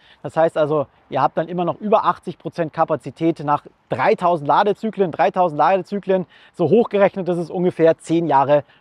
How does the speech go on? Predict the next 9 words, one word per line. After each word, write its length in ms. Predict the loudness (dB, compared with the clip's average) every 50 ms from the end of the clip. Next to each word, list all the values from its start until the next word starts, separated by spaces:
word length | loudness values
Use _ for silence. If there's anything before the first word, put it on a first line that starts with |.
| _
Nutzungszeit. 1120 | -4 -2 0 0 -2 -4 -8 -8 -8 -10 -14 -20 _ _ -10 -8 -6 -6 -6 -8 -12 -18 _ _ -20 -20 -20 -20 _
Kostenpunkt 680 | 0 0 2 0 0 -2 -6 -2 0 2 2 2 0 -4
übrigens 300 | -4 -4 -2 -2 -2 -4
von 120 | -2 0
so 60 | 0
einer 140 | 0 0 0
EcoFlow 680 | -2 -4 -2 2 2 2 2 2 0 2 4 4 2 2 -2 -8 _ _ _ -20 -16 -12
River 460 | -6 0 4 4 6 6 6 4 2
zwei, 440 | 0 -2 -2 0 2 2 2 0 0